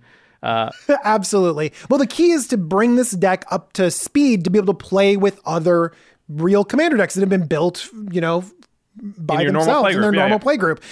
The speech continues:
Speaker 2: And sometimes when you just crack this straight out of the box, it doesn't quite perform up to your playgroup, but a simple swap, ten cards in, ten cards out, and then bam,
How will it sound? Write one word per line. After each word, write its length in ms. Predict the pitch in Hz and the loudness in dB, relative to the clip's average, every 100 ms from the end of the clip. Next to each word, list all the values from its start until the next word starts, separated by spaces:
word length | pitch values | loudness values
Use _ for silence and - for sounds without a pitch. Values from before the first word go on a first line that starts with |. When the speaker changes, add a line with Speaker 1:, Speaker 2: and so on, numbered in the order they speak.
| - - | -8 0
Speaker 2:
And 200 | 240 233 | 0 2
sometimes 400 | 285 262 311 277 | 0 0 0 2
when 100 | 262 | 2
you 60 | |
just 180 | 240 220 | 2 -2
crack 240 | - 202 208 | -2 -2 -2
this 140 | 196 | -4
straight 260 | - 196 190 | 0 2 2
out 40 | |
of 60 | 175 | 2
the 80 | |
box, 360 | 165 160 160 - - - - | 0 0 -2 -8 -20 -20 -2
it 300 | 208 208 _ - 226 175 | 0 0 _ -18 -14 -6
doesn't 360 | 160 214 214 202 | -2 0 0 0
quite 260 | 214 190 | 0 0
perform 520 | 185 175 - 175 175 | -2 -4 0 0 0
up 160 | 165 - | -2 -4
to 60 | 165 | -6
your 100 | 147 | -2
playgroup, 500 | 294 302 214 208 - - - | -2 0 0 -2 -4 -20 -2
but 160 | 190 | 0
a 40 | 165 | 0
simple 380 | - 190 220 220 | -2 -2 0 -2
swap, 480 | - 202 170 143 - | 0 2 2 -2 -12
ten 320 | - 185 202 | -8 -4 -2
cards 260 | 208 214 196 | 0 0 0
in, 140 | 202 | -2
ten 200 | 185 196 | -2 -2
cards 280 | 190 196 185 | 0 0 2
out, 200 | 208 226 | 0 0
and 80 | 190 | 0
then 140 | 185 170 | 0 0
bam, 360 | 185 185 180 | 0 0 -2